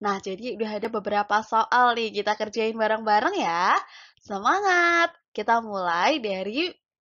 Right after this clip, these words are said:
diagram ini, pada sumbu mendatar menunjukkan nama barang dan sumbu tegak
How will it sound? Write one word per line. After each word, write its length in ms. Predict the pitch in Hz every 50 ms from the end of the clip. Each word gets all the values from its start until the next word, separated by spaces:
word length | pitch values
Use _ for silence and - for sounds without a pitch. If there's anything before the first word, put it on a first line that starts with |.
| _ _ -
diagram 480 | - 240 294 339 320 349 370 370 370
ini, 480 | - 311 269 208 185 180 185 220 294 415 - _ _ _ -
pada 320 | - 233 226 220 220 220
sumbu 240 | - 254 233 226 220
mendatar 480 | 220 226 247 320 381 - - 226 247 277
menunjukkan 480 | 247 240 240 233 220 214 214 208 208
nama 240 | 208 202 202 202 196
barang 480 | 196 190 175 165 165 170 214 277 269 247
dan 160 | 226 226 226
sumbu 240 | 254 233 220 226 220
tegak 400 | - 330 285 220 196 190 226